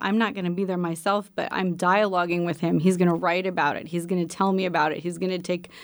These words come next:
photos. So for me, it's,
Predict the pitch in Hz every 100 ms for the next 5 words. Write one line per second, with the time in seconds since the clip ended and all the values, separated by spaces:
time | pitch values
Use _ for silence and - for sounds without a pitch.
0 | - - - _ - 220 208 180 180 190
1 | 180 - 196 220 269 247 202 170 180 180
2 | -